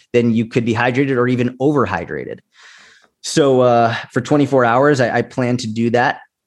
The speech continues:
I got about, it was about twelve hours in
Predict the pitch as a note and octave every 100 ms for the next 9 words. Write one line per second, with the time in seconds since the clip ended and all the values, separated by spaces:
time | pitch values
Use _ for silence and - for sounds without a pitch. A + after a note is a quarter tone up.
0 | - A#2+ A#2 G#2+ A#2+ A#2+ A#2 A2+ A2+ A2+
1 | G#2+ - - - _ _ - E3 D#3+ -
2 | F#3+ - - - C#3+ D3+ D#3 D3+ C#3+ D3
3 | C#3 A#2+ B2+ C#3 E3+